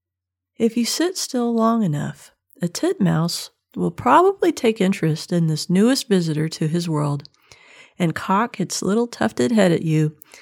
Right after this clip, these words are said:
as it searches you with adorable beady eyes.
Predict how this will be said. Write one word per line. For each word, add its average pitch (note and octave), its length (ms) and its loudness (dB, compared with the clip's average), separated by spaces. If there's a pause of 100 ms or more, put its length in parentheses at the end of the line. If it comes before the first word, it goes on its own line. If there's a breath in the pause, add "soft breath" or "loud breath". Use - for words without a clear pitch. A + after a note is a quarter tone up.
(160 loud breath)
as E3+ 160 4
it E3 100 0
searches F#3+ 480 2
you F#3 80 4
with E3 180 0
adorable F#3 600 2
beady E3 400 0
eyes. D3+ 540 -2